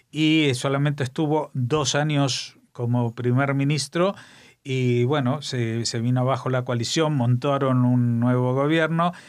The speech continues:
eh, y también, eh, hay que decir que en esa época es cuando estalla la Segunda Intifada, que es uno de los, eh, los periodos más tristes y, ah,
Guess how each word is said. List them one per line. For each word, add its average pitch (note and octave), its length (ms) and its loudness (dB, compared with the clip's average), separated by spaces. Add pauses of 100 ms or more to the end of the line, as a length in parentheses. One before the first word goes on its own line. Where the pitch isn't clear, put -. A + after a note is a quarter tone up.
(300)
eh, B2+ 540 0
y B2+ 480 0
también, C3 760 0 (300)
eh, A2 480 -6 (300)
hay C#3 120 -4
que C3 100 -2
decir B2+ 280 -2
que C3 120 -6
en C#3 100 -2
esa B2+ 320 0
época B2+ 680 -4
es B2 340 -2
cuando A#2+ 380 -2
estalla B2+ 560 -2 (340)
la B2 140 -2
Segunda C3+ 420 2
Intifada, C3 600 0
que A#2+ 100 -6
es - 160 -6
uno B2+ 280 0
de A2+ 180 0
los, G#2+ 440 -6 (380)
eh, B2 140 -8
los A2+ 160 -4
periodos B2+ 760 -2
más C3 520 -2
tristes C3+ 720 -6
y, A2+ 240 -4
ah, A2 220 -6